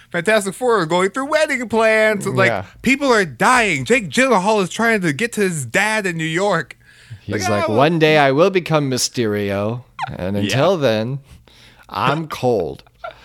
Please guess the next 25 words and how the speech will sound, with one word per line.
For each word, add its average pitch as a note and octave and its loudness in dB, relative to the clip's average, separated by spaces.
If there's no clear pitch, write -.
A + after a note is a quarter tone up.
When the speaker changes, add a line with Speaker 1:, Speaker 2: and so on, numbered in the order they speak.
Speaker 2:
Yeah. C#2 -4
Speaker 1:
Oh, B2 -6
I G2+ -8
love G2 -6
it. F2+ -8
Speaker 2:
Uh, - -4
I, C#3+ 2
I D#3+ 2
think G3 -6
there's D#3+ 2
just D3 0
so D#3+ 2
many C3 0
connections A2+ -2
you A2 -4
can G#2 -4
make G2+ -2
with G2 -4
headcanon G#2 -2
on F#2 -4
this F#2+ -4
too, G#2 -4
where, F#2+ -2
um, A2+ 0
there's, C#3+ 0